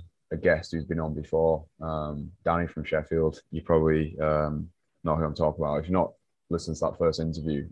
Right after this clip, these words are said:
I'll listen, I'll, I'll link it, um, at the end of this one. But, um, yeah, I'm excited for this one because it's be-, almost been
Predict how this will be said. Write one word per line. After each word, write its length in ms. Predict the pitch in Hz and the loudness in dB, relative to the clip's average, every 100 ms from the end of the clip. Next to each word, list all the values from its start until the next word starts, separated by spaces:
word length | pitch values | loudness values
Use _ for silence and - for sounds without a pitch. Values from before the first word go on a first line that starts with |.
| - | 0
I'll 100 | 82 | 2
listen, 440 | 95 - 90 73 | 2 2 0 2
I'll, 220 | 85 85 - | 4 4 6
I'll 140 | 87 | 6
link 200 | 110 101 | 6 6
it, 220 | 95 - _ _ _ _ _ | 4 4 _ _ _ _ _
um, 560 | 82 80 76 71 69 80 | -6 -4 -4 -6 -8 -8
at 100 | 80 | -4
the 100 | 67 82 | 0 0
end 100 | 80 | 2
of 60 | |
this 160 | 80 - | 0 2
one. 200 | 78 78 | -2 0
But, 120 | 78 71 | 2 4
um, 460 | 80 71 67 76 _ _ _ _ _ | 4 2 -2 -6 _ _ _ _ _
yeah, 220 | 107 110 | 8 8
I'm 80 | 98 | 6
excited 320 | 95 123 120 | 6 6 8
for 80 | 104 | 6
this 120 | 98 | 4
one 160 | 90 78 | 0 0
because 280 | 82 90 | -2 0
it's 100 | 87 | -2
be-, 100 | - - | -4 2
almost 420 | 95 101 98 - | 6 8 6 4
been 460 | 98 92 85 82 | 4 4 4 0